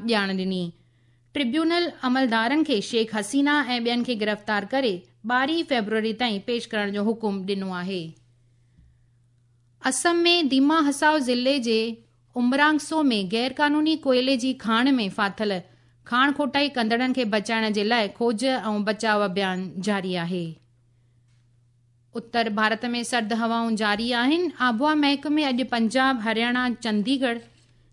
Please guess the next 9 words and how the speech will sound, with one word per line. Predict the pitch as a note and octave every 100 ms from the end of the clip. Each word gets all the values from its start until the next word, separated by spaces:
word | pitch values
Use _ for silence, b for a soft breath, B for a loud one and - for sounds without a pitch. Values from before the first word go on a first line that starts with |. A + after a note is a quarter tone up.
| G#3+
दिल्ली, | B3 C4+ D4+
उत्तर | C#4 C4 C4
प्रदेश, | B3+ C4+ C4
राजस्थान | A#3+ G#3+ G3+ A#3+ - A#3+ A#3
ऐं | A3+ -
उत्तरी | A#3 - D#4+ D#4
मध्य | A#3+ G3+ A3
प्रदेश | G#3+ G3+ C#4 C4+
में | G#3+ F3